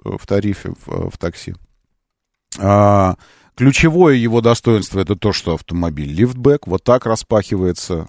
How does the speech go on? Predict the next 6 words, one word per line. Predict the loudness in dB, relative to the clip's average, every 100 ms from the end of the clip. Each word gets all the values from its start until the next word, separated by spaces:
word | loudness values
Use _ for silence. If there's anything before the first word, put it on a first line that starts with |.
| _
а, | -12 -10 -10
задняя | -6 -4 -4 -6
дверь. | -8 -4 -4 -6 -14
Шикардос | -8 -6 -2 -4 -2 -2 -4 -6
просто | -14 -14 -18 _
полный. | -4 -4 -4